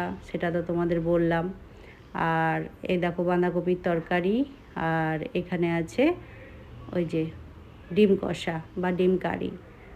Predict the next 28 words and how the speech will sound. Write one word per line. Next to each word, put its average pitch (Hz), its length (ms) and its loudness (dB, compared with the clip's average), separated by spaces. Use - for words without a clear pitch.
আর 180 120 4
আমরা 170 300 4
চাটনি। 165 380 -2
তো 185 100 2
বুধবারের 185 460 6
দুপুরে 180 320 2
লাঞ্চের 180 440 4
মেনুতে 180 380 6
আমাদের 175 320 4
এটাই 180 220 4
ছিল। 185 180 2
তো 196 60 2
এখন 185 240 2
ওই 190 160 8
এগারোটার 185 520 4
সময় 190 260 4
বাজছে, 165 460 0
দেখো 175 300 0
একদম 196 260 4
বৃষ্টি 185 320 2
চলে 185 260 4
এসছে 180 220 0
ঝমঝমিয়ে। 175 680 6
রান্না 180 320 4
তো 190 60 2
হয়ে 180 320 6
গেছে, 175 280 0
আমি 175 280 6